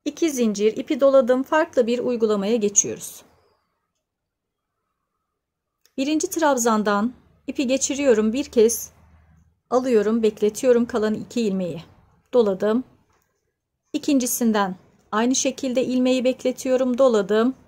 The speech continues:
Üçüncüsünde bir kez çekip ilmeği bekletiyorum.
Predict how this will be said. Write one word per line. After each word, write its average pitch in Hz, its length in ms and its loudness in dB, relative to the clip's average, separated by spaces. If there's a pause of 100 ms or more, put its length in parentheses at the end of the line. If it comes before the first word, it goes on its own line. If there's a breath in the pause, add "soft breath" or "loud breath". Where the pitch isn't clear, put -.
(760)
Üçüncüsünde 233 640 -4
bir 226 100 -2
kez 196 260 -8
çekip 247 500 0
ilmeği 240 420 0
bekletiyorum. 220 680 0